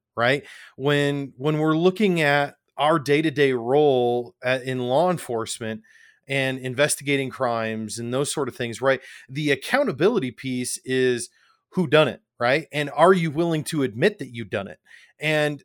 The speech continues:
and then in our professional lives, the accountability piece is, "Oops, I didn't follow policy quite to the T.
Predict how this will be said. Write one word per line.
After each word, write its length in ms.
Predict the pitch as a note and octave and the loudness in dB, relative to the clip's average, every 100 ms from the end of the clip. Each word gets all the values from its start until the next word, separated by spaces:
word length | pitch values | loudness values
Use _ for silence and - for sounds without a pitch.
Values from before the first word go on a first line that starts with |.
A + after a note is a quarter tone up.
| - | -4
and 220 | D#3+ E3+ | 0 2
then 160 | F3 | 2
in 220 | E3+ D#3+ D#3+ | 0 0 0
our 100 | D3 | 0
professional 800 | - C#3+ - - - F3 C#3+ | -2 -2 0 0 -2 0 0
lives, 580 | C3 A#2+ A2+ A#2 D3+ - _ - _ - | 2 2 2 0 -2 -8 _ -20 _ -4
the 140 | D#3+ | 0
accountability 720 | D#3 - G3+ F3+ F3 A#3+ G3 C#3+ | 0 2 2 4 4 4 2 -4
piece 360 | E3 D#3 - | -6 -4 -2
is, 220 | D#3+ C#3 - | -2 -4 -2
"Oops, 240 | D#3+ F3+ - | -2 -2 -2
I 80 | C#3 | 0
didn't 240 | D3+ E3+ - | 2 0 0
follow 280 | D#3+ D#3 | 2 2
policy 760 | C3+ D3+ C#3+ B2+ - A#2+ B2+ D3 _ | 2 2 2 0 -4 -4 -6 -8 _
quite 280 | - D3+ C#3 | -2 0 0
to 140 | D3 C#3 | -2 -6
the 80 | |
T. 480 | B2 - A2+ G#2 C#3 | -6 -6 -6 -6 -8